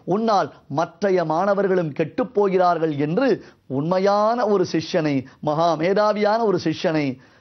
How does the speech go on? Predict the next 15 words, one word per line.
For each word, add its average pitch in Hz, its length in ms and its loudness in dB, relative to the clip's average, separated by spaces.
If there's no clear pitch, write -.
குருவிற்கு 190 760 0
எல்லா 196 400 2
விதத்திலும் 220 640 0
பெருமை 226 400 0
தரக்கூடிய 185 680 0
ஒரு 175 240 2
சிஷ்யனை 220 560 0
ஆசிரியர் 156 680 0
வெளியேற்றினார். 147 800 -2
இதனால் 135 720 -2
வருத்தப்படப் 196 840 -2
போவது 175 300 0
யாதவ 175 480 0
பிரகாஷர் 165 500 0
தானே. 139 460 -4